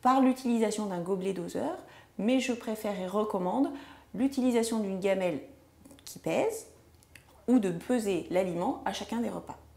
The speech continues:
En dehors des repas, il faudra rester vigilant à l'administration des friandises.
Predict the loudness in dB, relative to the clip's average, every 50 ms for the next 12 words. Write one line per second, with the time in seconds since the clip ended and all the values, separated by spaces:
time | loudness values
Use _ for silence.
0 | -20 -20 -20 -20 -20 -20 -20 -20 _ _ _ _ _ _ _ _ _ 2 4 6
1 | 6 6 6 4 4 4 2 2 2 2 2 2 0 0 0 -2 -4 -4 -2 0
2 | 0 0 0 0 0 -2 -2 -2 -2 -2 -2 -2 0 0 0 0 0 0 0 0
3 | 0 0 -2 -4 -8 -14 -6 0 2 2 2 2 2 2 2 2 0 0 -2 -4
4 | -6 -6 -4 -2 -2 -2 -2 -4 -6 -10 -12 -10 -10 -10 -10 -10 -12 -14 -16 -20